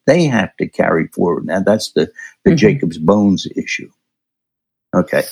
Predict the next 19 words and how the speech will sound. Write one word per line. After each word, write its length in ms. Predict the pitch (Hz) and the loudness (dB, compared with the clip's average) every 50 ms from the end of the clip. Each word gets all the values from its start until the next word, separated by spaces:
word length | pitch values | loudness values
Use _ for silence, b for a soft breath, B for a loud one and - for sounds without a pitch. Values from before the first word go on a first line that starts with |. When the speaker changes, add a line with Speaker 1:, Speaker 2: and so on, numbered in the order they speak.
| B B B B B B B B B B | B B B B B B B B B B
Speaker 1:
So, 380 | B - 135 123 120 113 - B B B B | B 2 4 4 4 2 0 B B B B
you 180 | - - 156 | 2 4 4
know, 180 | 139 131 123 - _ _ - | 4 4 2 -4 _ _ 0
that 220 | 127 151 139 127 | 2 2 2 2
clarity, 400 | - - - 135 151 147 135 131 | -2 -2 0 2 4 4 4 4
of 120 | 123 110 - | 4 4 4
course. 240 | - 180 156 117 - | 4 4 4 4 4
So, 220 | 151 135 123 135 | 2 2 4 4
uh, 120 | 147 147 | 2 2
you 180 | 135 113 147 160 | 2 2 2 2
know, 240 | 175 151 135 151 135 | 2 2 2 2 2
I'm, 380 | - 135 131 131 120 113 - | 2 0 0 0 -2 -4 -6
I'm 480 | 117 123 123 123 120 110 101 98 95 - | -2 2 4 4 4 4 2 -4 -10 -2
working 400 | - 120 113 113 110 - 110 104 | 2 4 4 4 4 2 2 4
on 180 | 98 98 101 101 | 4 4 6 6
this 220 | 101 101 95 - | 4 4 2 2
new 140 | - 98 101 | 4 4 4
book, 320 | 98 92 82 78 85 87 - - - | 4 4 2 0 -2 -2 -4 -4 -4
uh, 140 | 92 92 | -2 -4